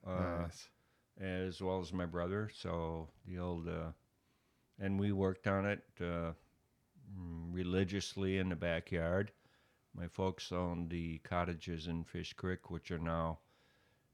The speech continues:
Speaker 1: gift shops. Uh, they used to be the Dunroven cottages, uh, that we,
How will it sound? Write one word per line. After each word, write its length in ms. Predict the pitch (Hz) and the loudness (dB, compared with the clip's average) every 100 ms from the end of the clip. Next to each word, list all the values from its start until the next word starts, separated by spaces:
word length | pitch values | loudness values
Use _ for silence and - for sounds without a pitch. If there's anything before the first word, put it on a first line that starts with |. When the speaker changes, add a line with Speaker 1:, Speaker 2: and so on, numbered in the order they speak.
| _ - | _ -2
Speaker 1:
gift 180 | 101 - | 0 0
shops. 680 | - 73 80 104 - - - - - | -2 -2 -2 -2 -4 -10 -10 -14 -8
Uh, 320 | 82 78 80 - _ _ _ - | -6 -4 -6 -8 _ _ _ -4
they 80 | |
used 240 | 90 87 - | -2 -2 -6
to 60 | |
be 140 | 78 80 | -8 -6
the 200 | 78 80 - | -4 -6 0
Dunroven 600 | 95 95 90 90 87 87 | 6 8 8 6 6 4
cottages, 760 | - 85 82 82 98 95 95 - - - - - - - _ - | 2 0 2 0 0 0 -2 -6 -10 -20 -20 -20 -20 -20 _ -4
uh, 360 | 87 87 85 82 - - - | -2 0 0 -2 -6 -18 -14
that 160 | - 82 | -6 -4
we, 180 | 85 87 | -2 -2